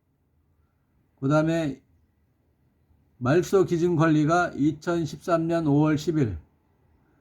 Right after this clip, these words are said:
삼성생명보험 근저당권입니다.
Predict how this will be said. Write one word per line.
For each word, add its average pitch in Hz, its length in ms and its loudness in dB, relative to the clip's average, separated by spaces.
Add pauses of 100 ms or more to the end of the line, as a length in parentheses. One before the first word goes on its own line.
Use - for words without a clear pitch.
(160)
삼성생명보험 156 1300 0 (800)
근저당권입니다. 143 1400 0